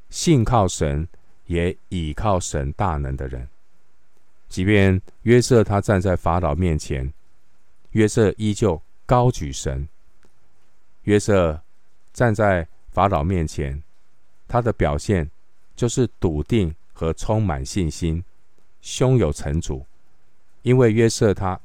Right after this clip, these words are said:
倚靠神。约瑟他和神有很好的关系。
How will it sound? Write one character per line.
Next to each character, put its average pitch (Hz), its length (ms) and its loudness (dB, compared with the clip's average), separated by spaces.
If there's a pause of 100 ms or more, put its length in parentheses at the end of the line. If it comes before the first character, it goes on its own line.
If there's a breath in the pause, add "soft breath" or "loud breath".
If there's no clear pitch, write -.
倚 78 160 -6
靠 80 240 -2
神。 76 300 -8 (1120)
约 104 160 6
瑟 90 340 4 (640)
他 87 160 0
和 78 220 -2
神 71 420 -4 (100)
有 71 140 -6
很 80 200 -8
好 76 160 -6
的 67 140 -10
关 85 340 -2
系。 71 260 -8